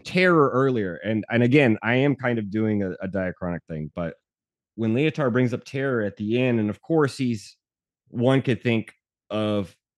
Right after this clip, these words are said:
a big terror, like whether it be the French Revolution and the aftermath of that. One can think of Stalinism, which is an aside example he gives,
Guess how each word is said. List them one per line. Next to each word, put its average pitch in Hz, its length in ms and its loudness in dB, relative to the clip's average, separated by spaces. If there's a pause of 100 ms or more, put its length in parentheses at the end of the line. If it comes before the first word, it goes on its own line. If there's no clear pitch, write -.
a 104 80 -2
big 123 560 4 (720)
terror, 92 600 -2 (120)
like 95 460 -2 (880)
whether 90 240 -6
it 82 80 -10
be 92 460 -2
the 98 120 -6
French 101 280 -4
Revolution 92 760 -6 (440)
and 95 160 -6
the 92 100 -4
aftermath 90 540 -6
of 76 80 -16
that. 92 360 -6 (840)
One 78 180 -10
can 76 120 -12
think 80 160 -8
of 85 180 -10 (320)
Stalinism, 110 880 0
which 98 220 -6
is 85 140 -10 (280)
an 104 140 -4
aside 104 640 0
example 101 480 -2
he 104 120 -2
gives, 101 480 -2